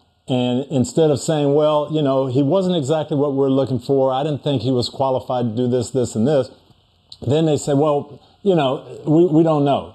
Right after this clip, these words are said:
And then it becomes, "Well, he was not a good interview." And I heard that after, you know, a, a couple of mine, after that Jacksonville, so, "Well, maybe he doesn't interview well." Uh, and, and that's not it at all. Sometimes it just hurts. It's hard for that person to say, "You know what? We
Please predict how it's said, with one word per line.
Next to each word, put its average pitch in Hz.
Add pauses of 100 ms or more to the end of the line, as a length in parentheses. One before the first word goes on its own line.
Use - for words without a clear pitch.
And 127
then 156
it 135
becomes, 135
"Well, 135
he 147
was 135
not 135
a 131
good 131
interview." 113 (300)
And 147
I 175
heard 170
that 117
after, 123 (160)
you 147
know, 113 (240)
a, 160
a 113
couple 143
of 135
mine, 123
after 143
that 143
Jacksonville, 135
so, 156
"Well, 165
maybe 180
he 170
doesn't 147
interview 123
well." 90 (500)
Uh, 120
and, 156
and 156
that's 190
not 165
it 160
at 147
all. 143
Sometimes 160
it 131
just 131
hurts. 147
It's 110
hard 147
for 151
that 135
person 143
to 131
say, 156
"You 151
know 165
what? 175
We 131